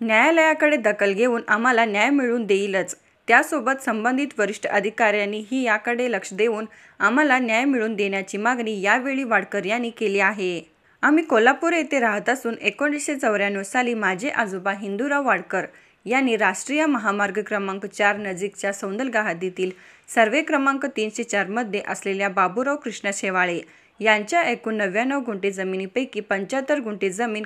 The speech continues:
खरेदी केली. यामुळे मूल मालकाकडे चोवीस गुंठे जमीन शिल्लक राहिली होती. दोनशे चार साली राष्ट्रीय महामार्ग प्राधिकरणाने हायवे रुंदीकरणासाठी नव्याण्णव गुंठ्यांपैकी सदतीस गुंठे जमीन संपादन केली. यात आपली म्हणजे वाडकर कुटुंबियांची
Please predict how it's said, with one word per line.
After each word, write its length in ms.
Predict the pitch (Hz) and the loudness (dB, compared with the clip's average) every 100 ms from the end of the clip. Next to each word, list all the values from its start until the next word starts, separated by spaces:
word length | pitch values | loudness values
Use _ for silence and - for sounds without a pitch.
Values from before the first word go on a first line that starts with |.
| - | -4
खरेदी 300 | 208 214 240 | -2 -2 -2
केली. 440 | 214 196 185 160 - _ _ - | 0 2 2 -2 -8 _ _ -8
यामुळे 520 | 202 233 330 294 247 | 4 6 6 4 2
मूल 240 | 226 233 | 2 0
मालकाकडे 680 | 226 214 196 208 214 233 220 | 2 -2 0 0 4 4 2
चोवीस 420 | 214 220 208 294 247 | 0 -4 -2 -4 -4
गुंठे 240 | 277 294 | -4 -4
जमीन 300 | 226 208 196 | -4 -4 -4
शिल्लक 380 | 196 208 190 247 | -4 -4 -2 0
राहिली 300 | 254 226 196 | 0 -2 -2
होती. 500 | 214 190 - 180 165 - _ _ | -2 -4 -4 -4 -4 -10 _ _
दोनशे 360 | 180 262 302 370 | 0 2 2 0
चार 240 | 285 214 | 2 2
साली 360 | 208 240 247 226 | 4 2 2 0
राष्ट्रीय 420 | 202 208 269 302 | -2 -4 -2 0
महामार्ग 520 | 269 220 220 208 196 | 0 -2 -2 -2 -2
प्राधिकरणाने 800 | 196 214 196 196 202 202 247 220 | -2 -2 -2 -2 -2 0 -2 -2
हायवे 400 | 226 208 196 269 | -4 -4 -2 -2
रुंदीकरणासाठी 1040 | 285 220 190 202 196 196 220 247 233 208 202 - _ - | -2 -2 -2 -4 -2 -4 0 0 0 -8 -10 -20 _ 0
नव्याण्णव 440 | 220 220 302 320 | 2 4 4 4
गुंठ्यांपैकी 800 | 285 220 202 196 190 247 208 220 | 4 0 0 -2 0 -4 -4 -8
सदतीस 500 | - 208 202 277 320 | -4 -6 -4 -6 -6
गुंठे 280 | 233 202 202 | -6 -4 -4
जमीन 300 | 190 247 220 | -2 -2 -4
संपादन 580 | - 185 180 226 262 269 | -6 -8 0 2 2 -4
केली. 360 | 247 208 190 185 - _ _ _ _ | -4 -4 -2 -4 -6 _ _ _ _
यात 140 | 240 311 | 0 0
आपली 340 | 311 208 - 254 | 2 -2 0 -2
म्हणजे 360 | 220 240 226 | 0 -2 -2
वाडकर 380 | 214 202 202 285 | 0 0 0 -2
कुटुंबियांची 800 | 294 226 190 190 190 226 233 208 | -2 -6 -6 -4 -2 -2 -4 -6